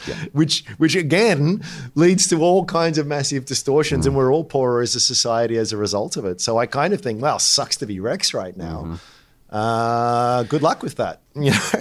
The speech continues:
Speaker 1: Except that as a, as a, as an industry, as a, as a, we talk about the market a lot. You and I both know that if Rex fails, Qantas and Virgin are less likely to be competitive than if Rex is around. We've seen,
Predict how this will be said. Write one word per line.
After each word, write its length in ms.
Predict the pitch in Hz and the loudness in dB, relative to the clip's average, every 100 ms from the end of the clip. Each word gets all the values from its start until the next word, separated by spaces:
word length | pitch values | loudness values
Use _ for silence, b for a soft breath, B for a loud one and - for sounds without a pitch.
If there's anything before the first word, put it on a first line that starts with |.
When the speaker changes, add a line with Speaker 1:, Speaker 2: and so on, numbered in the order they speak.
| 160 - | 2 0
Speaker 1:
Except 300 | - 262 262 | -2 0 2
that 80 | |
as 120 | 226 190 | 2 2
a, 180 | 175 | 0
as 140 | 170 165 | 0 0
a, 120 | 165 - | -2 -2
as 120 | 139 | -4
an 100 | 143 | 0
industry, 560 | 143 151 147 - 110 101 | 0 -2 -4 -4 -2 -2
as 140 | 98 | 0
a, 200 | 98 98 - | 0 0 -2
as 160 | 98 | -6
a, 40 | 95 | -6
we 180 | 123 | -6
talk 180 | 127 165 | 0 2
about 140 | 123 101 | 2 0
the 120 | 107 | 0
market 340 | 107 110 107 | 0 0 -2
a 40 | 87 | -4
lot. 440 | 82 73 - - _ b b b b - | -4 -6 -10 -20 _ b b b b 0
You 140 | 147 | 2
and 100 | 151 | 4
I 60 | 120 | 4
both 280 | 110 101 110 | 2 2 -2
know 380 | 98 90 71 82 | -2 -2 -6 -6
that 240 | 87 87 | -4 -2
if 420 | 90 - - - _ _ | -4 -6 -14 -20 _ _
Rex 300 | 101 117 - - | -2 -2 -4 -12
fails, 840 | - - 95 87 76 92 127 - - b b b _ | -8 -4 -2 -2 -4 -6 -8 -12 -16 b b b _
Qantas 280 | - 131 120 | 0 0 0
and 100 | 110 | -4
Virgin 400 | 95 107 104 95 | 0 0 0 -2
are 60 | 85 | -6
less 500 | 87 95 95 98 - | -6 -2 -2 -2 -8
likely 360 | 90 98 - 92 | -4 -4 -2 -8
to 60 | |
be 80 | 85 | -8
competitive 520 | 85 - 98 82 78 | -10 -10 -10 -8 -10
than 120 | 82 82 | -10 -12
if 140 | - 87 | -14 -12
Rex 240 | 90 - | -12 -12
is 60 | 85 | -12
around. 340 | 80 80 71 90 | -12 -12 -10 -8
We've 140 | 98 | -4
seen, 460 | - 123 113 104 | 0 2 2 -2